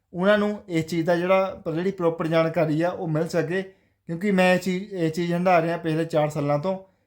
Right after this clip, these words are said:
ਤਾਂ ਤੁਸੀਂ ਦੇਖ ਸਕਦੇ ਹੋ ਵੀ ਮੇਰੀ ਬੋਡੀ ਕਿਵੇਂ ਦੀ ਦਿਖ ਰਹੀ ਹੈ।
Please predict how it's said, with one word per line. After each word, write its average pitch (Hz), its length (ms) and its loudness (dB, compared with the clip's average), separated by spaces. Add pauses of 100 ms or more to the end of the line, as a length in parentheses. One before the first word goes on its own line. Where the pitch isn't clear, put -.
(160)
ਤਾਂ 151 340 2
ਤੁਸੀਂ 160 240 -6
ਦੇਖ 160 200 2
ਸਕਦੇ 175 200 0
ਹੋ 185 40 0
ਵੀ 180 120 0
ਮੇਰੀ 170 260 0
ਬੋਡੀ 165 300 0
ਕਿਵੇਂ 180 320 0
ਦੀ 185 220 -4 (380)
ਦਿਖ 156 260 2
ਰਹੀ 175 220 2
ਹੈ। 190 360 0